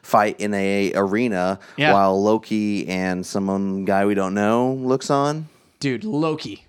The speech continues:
Speaker 2: That's another thing that makes me excited about
Speaker 1: Well, that's the
Speaker 2: this.
Speaker 1: thing. Like, I wanna, I wanna get to the bottom of, like, is Loki, like, Loki's probably my favorite Marvel villain.
Speaker 2: Yeah.
Speaker 1: Not probably, is
Speaker 2: He
Speaker 1: my
Speaker 2: is.
Speaker 1: favorite Marvel villain. I wanna get to the bottom of it, like, is he still impersonating the King right now?
Speaker 2: Yeah.
Speaker 1: Like,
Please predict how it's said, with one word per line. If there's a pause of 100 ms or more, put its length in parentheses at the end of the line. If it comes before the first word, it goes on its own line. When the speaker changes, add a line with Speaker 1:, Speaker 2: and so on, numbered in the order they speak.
(340)
Speaker 2:
That's
another
thing
that
makes
me
excited
about
Speaker 1:
Well,
that's
the
Speaker 2:
this.
Speaker 1:
thing.
Like,
I
wanna,
I
wanna
get
to
the
bottom
of,
like,
is
Loki,
like,
Loki's
probably
my
favorite
Marvel
villain. (320)
Speaker 2:
Yeah. (160)
Speaker 1:
Not
probably,
is
Speaker 2:
He
Speaker 1:
my
Speaker 2:
is.
Speaker 1:
favorite (220)
Marvel
villain. (380)
I
wanna
get
to
the
bottom
of
it,
like,
is
he
still
impersonating
the
King (440)
right
now? (180)
Speaker 2:
Yeah.
Speaker 1:
Like,